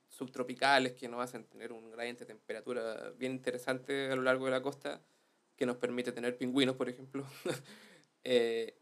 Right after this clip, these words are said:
pero ahora me cambié completamente y me fui al Océano Austral. ¿Ah? Ahí, desde desde el, el sur de Chiloé, ¿verdad? De la Patagonia, pasando por toda la isla subantártica que están entre, que están en,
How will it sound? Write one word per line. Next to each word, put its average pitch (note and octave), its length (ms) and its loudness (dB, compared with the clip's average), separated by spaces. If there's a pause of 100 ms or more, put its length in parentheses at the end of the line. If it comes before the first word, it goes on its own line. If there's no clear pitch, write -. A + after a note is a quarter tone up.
(140)
pero C#3+ 160 8
ahora F#3+ 240 12
me G#3 140 6
cambié D#3 320 4
completamente G3 800 -4
y - 20 -8
me D#3 140 -8
fui F#3+ 120 -4
al F#3 60 0
Océano F#3+ 280 -2
Austral. B2+ 380 -2 (840)
¿Ah? B2 200 -2 (440)
Ahí, A#2+ 280 -10
desde B2 720 -4 (240)
desde B2+ 380 6
el, B2 420 0 (100)
el B2 120 -14
sur - 320 6
de D#3 100 6
Chiloé, D3 280 2
¿verdad? C#3+ 300 0
De C#3 80 -2
la C3 120 -2
Patagonia, D3 880 0
pasando B2 360 -6
por B2 120 -2
toda C#3+ 260 8
la C#3+ 80 12
isla C#3+ 160 10
subantártica B2+ 840 0
que - 100 -20
están B2 260 -4
entre, A#2 480 -10 (1400)
que - 80 -18
están C3+ 200 6
en, B2 240 4